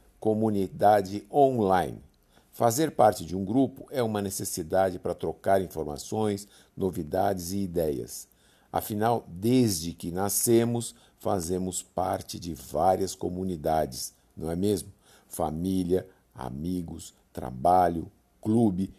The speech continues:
esporte. Comunidade online é um lugar onde se faz troca tanto de dores como de soluções. Por isso, é importante demais participar de uma comunidade.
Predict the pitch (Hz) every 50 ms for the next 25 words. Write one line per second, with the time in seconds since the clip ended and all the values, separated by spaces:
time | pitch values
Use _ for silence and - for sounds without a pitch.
0 | _ _ - 73 - - - - _ - 104 107 104 104 98 - - - 104 104
1 | 101 - _ _ _ _ _ _ _ _ _ _ _ _ _ _ _ - 87 87
2 | 90 90 87 80 - 104 110 107 101 104 95 85 85 92 98 104 104 101 98 98
3 | - - _ _ _ - 87 92 92 101 110 107 95 87 78 78 87 95 95 92
4 | 90 - - 98 92 90 80 - - - - - - 92 87 78 - - - -
5 | _ _ _ - 110 117 123 120 - - - 117 113 - _ _ _ _ _ -
6 | 117 113 107 - 104 90 87 80 73 78 82 120 143 175 175 165 170 160 - -
7 | - - _ _ _ _ - 135 131 123 107 95 87 87 - - - 131 139 127
8 | 107 - - - 98 95 82 78 - - _ _ _ _ _ _ - - 82 92
9 | 104 - - - - - _ _ - 98 98 87 101 110 107 101 - - 95 85
10 | 78 - _ - 110 107 101 - 98 95 98 92 90 92 92 92 90 - - _
11 | - 95 95 92 - - - - - _ - 85 85 85 80 80 85 85 82 82
12 | _ - 98 95 92 90 82 71 69 67 62 58 55 - -